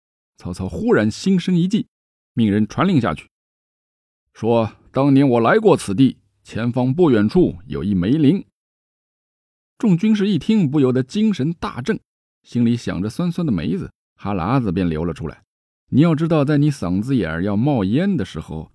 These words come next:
咽一口唾沫，那是非常爽的。最终，曹操的军队顺利的前进，并找到了水源。后来人们把这件事儿叫做“望梅止渴”，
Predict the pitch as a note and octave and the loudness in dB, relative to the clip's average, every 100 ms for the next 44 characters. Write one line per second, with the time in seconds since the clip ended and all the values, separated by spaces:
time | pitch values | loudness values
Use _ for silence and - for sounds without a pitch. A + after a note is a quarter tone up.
0 | _ - D3+ A2+ C3+ - E2+ - F3+ F3+ | _ -2 0 2 0 -2 -8 -6 -4 -2
1 | E2 D2 D2 _ - F2+ - D2+ G#2+ F#2+ | -2 -6 -14 _ -8 -8 -8 -6 -6 -6
2 | G#2 - - G1+ B1 G2 - _ _ _ | -8 -8 -10 -10 -12 -12 -12 _ _ _
3 | _ _ _ _ _ _ A#2+ A2+ A#2 A#2+ | _ _ _ _ _ _ 2 4 4 2
4 | A#2 G#2 A#2 A2+ G2+ A#2+ B2+ A#2 F#2+ - | 0 -2 -2 -2 -2 0 2 2 0 -2
5 | A#3 C#3 A2+ G2+ D#2 - D2 B2+ E3 - | 0 2 2 0 -4 -8 -4 -2 -2 -6
6 | _ _ _ - B2+ E2 C#2 C#2 F#2 D#2+ | _ _ _ -6 -4 -4 -8 -8 -6 -6
7 | - D#2 C#2+ D2 G2 _ _ _ _ _ | -8 -10 -8 -8 -10 _ _ _ _ _
8 | _ _ _ _ D#3 C#3+ D3 C#3+ D3+ B2+ | _ _ _ _ 0 2 4 4 2 2
9 | F2+ B2 A2 G2+ A#2 E2+ G2 E2 D2+ A#2 | 0 -2 -2 -2 -2 -2 -4 -4 -4 -4
10 | E3+ A#2+ F2 F2 D3 - E3 - - - | -2 -2 -2 0 -2 -4 -8 -8 -16 -14
11 | G2 | -14